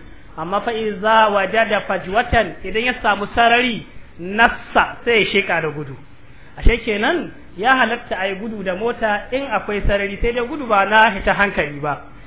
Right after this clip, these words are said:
Ehe, kamar s-, kuma in ko babu sarari, ko ko wuri na wanda an ka sa ka'ida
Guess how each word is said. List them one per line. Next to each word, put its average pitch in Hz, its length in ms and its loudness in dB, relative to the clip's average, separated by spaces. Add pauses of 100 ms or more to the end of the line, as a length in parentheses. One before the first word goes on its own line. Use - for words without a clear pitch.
(220)
Ehe, 202 440 -2
kamar 214 240 -4
s-, 208 340 -8
kuma 240 180 -6
in 254 180 -8
ko 226 140 -4
babu 233 320 2
sarari, 247 480 -2 (300)
ko 247 160 2
ko 226 240 -2
wuri 247 160 -4
na 226 120 2
wanda 233 280 -2
an 233 100 -4
ka 220 160 -4
sa 214 140 0
ka'ida 240 560 2